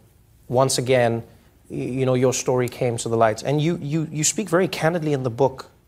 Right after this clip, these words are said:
about being raped. It's devastating, it's honest, and it's heartbreaking because you, you, you speak about how you had to take that back home with you.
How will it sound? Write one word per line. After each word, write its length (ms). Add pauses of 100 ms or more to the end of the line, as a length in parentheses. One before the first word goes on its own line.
(120)
about 460
being 180
raped. 480 (680)
It's 200
devastating, 960 (140)
it's 260
honest, 560 (580)
and 340 (420)
it's 160
heartbreaking 680
because 320
you, 200
you, 320 (100)
you 120
speak 400
about 220
how 640 (640)
you 220
had 280
to 120
take 440
that 220
back 200
home 460
with 240
you. 160